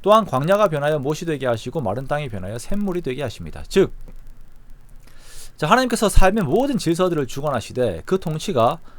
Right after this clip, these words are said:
하나님의 선하심과 공의 안에서 이루어지는 것입니다. 그렇기 때문에 이 환경들의 변화의 과정들 중에서 악한 자들,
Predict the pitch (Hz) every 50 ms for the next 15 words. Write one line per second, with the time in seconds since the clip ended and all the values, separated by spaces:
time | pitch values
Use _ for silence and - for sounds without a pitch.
0 | - - - - 170 170 160 156 151 139 - - 135 143 156 151 - 135 123 110
1 | 127 147 147 - - 101 107 117 120 127 170 226 233 190 - 214 185 120 104 117
2 | 117 101 - 101 113 127 110 - - 78 73 - - - - 160 202 196 220 -
3 | 147 120 117 113 151 170 131 87 73 - - - - - - - 202 226 233 175
4 | 185 170 170 180 185 185 180 175 180 175 175 180 185 180 - 113 104 104 120 123
5 | 127 127 135 135 131 - - 95 101 113 123 120 120 107 - - 127 107 92 85
6 | - 120 120 110 92 80 - - - - - - - - - - - - - 165
7 | 165 - - 196 185 165 135 107 85 85 76 69